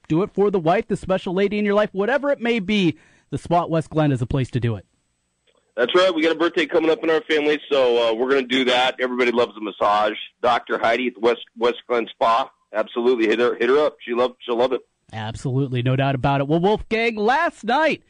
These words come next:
Speaker 1: it was a battle once again of Iowa and Iowa State. Peter Jok against Naz Mitru Long, and it went the way of Peter Jok, not just in that round.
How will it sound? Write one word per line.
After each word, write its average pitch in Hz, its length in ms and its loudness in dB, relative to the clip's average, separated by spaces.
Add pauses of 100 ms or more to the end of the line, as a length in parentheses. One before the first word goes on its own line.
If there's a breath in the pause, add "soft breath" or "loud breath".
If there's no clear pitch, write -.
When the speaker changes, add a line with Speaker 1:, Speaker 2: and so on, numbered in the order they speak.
(340 soft breath)
Speaker 1:
it 180 80 -2
was 196 180 2
a 208 60 2
battle 247 420 0
once 247 240 -2
again 220 240 0
of 190 100 -2
Iowa 233 260 0
and 208 100 0
Iowa 226 260 0
State. 254 480 -2 (480)
Peter 285 220 -2
Jok 214 320 0
against 180 320 -2
Naz 190 320 0
Mitru 190 600 0
Long, 214 400 0
and 165 120 2
it 147 120 -4 (380 soft breath)
went 175 200 -2
the 196 40 2
way 185 180 2
of 175 80 -2
Peter 185 240 0
Jok, 175 280 0
not 165 180 -2
just 165 240 -2
in 135 120 2
that 170 220 0
round. 202 380 0